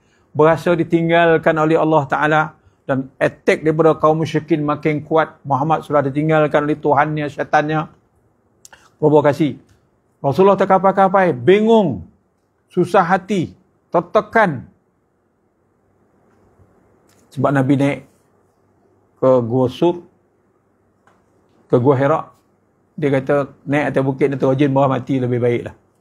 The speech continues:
Seolah-olah ditinggalkan oleh Allah. Dia rasa Allah macam benci kat dia. Kan? Lepas dia turun. Wahyu tu putus lama. Lepas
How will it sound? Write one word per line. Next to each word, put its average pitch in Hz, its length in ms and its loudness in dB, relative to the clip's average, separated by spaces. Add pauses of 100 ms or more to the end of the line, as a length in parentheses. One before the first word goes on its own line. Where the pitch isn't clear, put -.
(1800)
Seolah-olah 160 480 2
ditinggalkan 160 720 0
oleh 127 160 -4
Allah. 104 240 -10 (720)
Dia 151 160 4
rasa 156 160 2
Allah 156 400 2
macam 143 160 -2
benci 139 400 -2
kat 110 80 -6
dia. 98 180 -10 (760)
Kan? 175 160 -16 (1600)
Lepas 185 320 2
dia 175 80 4
turun. 139 480 0 (2250)
Wahyu 175 240 4
tu 185 160 2
putus 175 320 2
lama. 156 400 -2 (160)
Lepas 175 160 0